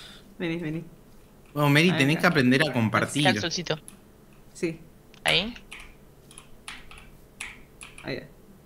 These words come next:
Speaker 2: Mary, tenés que aprender.
Speaker 1: No.
Speaker 2: Mary.
Speaker 1: Ah, compartías de putos.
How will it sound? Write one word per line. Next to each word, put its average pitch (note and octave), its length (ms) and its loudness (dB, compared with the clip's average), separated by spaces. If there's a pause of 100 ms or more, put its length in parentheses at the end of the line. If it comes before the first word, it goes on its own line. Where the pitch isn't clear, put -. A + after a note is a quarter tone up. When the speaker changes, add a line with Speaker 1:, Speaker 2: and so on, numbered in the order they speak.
(540)
Speaker 2:
Mary, C#3 220 0
tenés A#2 240 0
que C3+ 80 -2
aprender. A2 560 -2
Speaker 1:
No. E3 360 2 (1400)
Speaker 2:
Mary. A#2 420 0
Speaker 1:
Ah, - 280 -20
compartías E3 460 -2
de F#3+ 100 0
putos. E3 500 -10